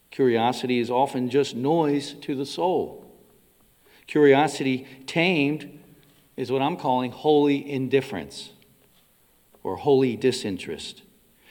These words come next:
We all need to cultivate a spirit of quiet, a spirit of calm, and this brings with it order and concord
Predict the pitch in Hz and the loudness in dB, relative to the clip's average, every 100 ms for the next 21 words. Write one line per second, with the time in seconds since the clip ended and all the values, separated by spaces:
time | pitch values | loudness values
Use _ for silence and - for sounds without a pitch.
0 | - 139 131 131 147 147 143 - - 139 | -4 4 6 8 8 6 0 -2 -6 -4
1 | 135 135 123 127 127 104 - - 135 139 | -4 0 0 0 -2 -8 -10 -2 2 2
2 | 131 104 - 139 135 147 165 - 107 - | -2 -8 -8 0 2 2 0 -4 -8 -8
3 | 143 147 139 113 110 - 147 143 151 160 | -2 -2 -2 -4 -10 -4 -2 0 -2 -4
4 | - - - - _ _ _ - 104 127 | -12 -20 -20 -20 _ _ _ -8 -4 -6
5 | - 131 127 110 120 120 117 - 127 135 | -4 -2 -2 -2 -2 -2 -6 0 2 4
6 | 147 147 - - - 117 113 127 127 120 | 2 -2 -10 -20 -14 -10 -10 -6 -8 -8
7 | - 95 73 | -10 -10 -10